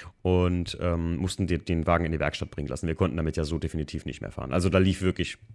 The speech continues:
richtig viel Kraftstoff raus. Und, ähm, der Witz ist, der Triple A,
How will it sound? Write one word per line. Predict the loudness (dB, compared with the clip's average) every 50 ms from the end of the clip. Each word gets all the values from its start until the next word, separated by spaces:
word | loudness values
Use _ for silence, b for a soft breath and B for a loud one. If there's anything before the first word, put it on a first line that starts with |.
| -4
richtig | -4 -2 -2 -4 -6 -6
viel | -4 -4 -2 -2 -4 -6
Kraftstoff | -8 -10 -10 -10 -10 -12 -14 -12 -14
raus. | -16 -16 -16 B B B B B B B B B B B
Und, | -2 0 2 4 4 4 4 2 0 -2 -4 -4 -2
ähm, | 0 2 2 2 2 2 0 0 -2 -2 -4 -6 _ _ _ -20 -20 _ _ _ _ _
der | -2 2 2
Witz | 2 2 2 2
ist, | 0 0 0 0 -4 b b b b _ _ -2
der | -2 -2
Triple | -2 -2 -2 -2 0 0 2 4
A, | 4 4 4 4 2